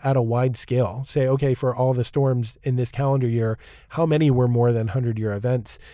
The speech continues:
That would take quite a bit of analysis, but it'd be worth doing. That's a great research topic for a prospective grad student. Another question from Casper. During the second landfall of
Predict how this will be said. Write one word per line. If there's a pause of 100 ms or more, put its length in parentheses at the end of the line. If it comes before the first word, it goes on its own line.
(160)
That
would
take
quite
a
bit
of
analysis,
but
it'd
be
worth
doing.
That's
a
great
research
topic
for
a
prospective
grad
student. (960)
Another
question
from
Casper. (400)
During
the
second
landfall
of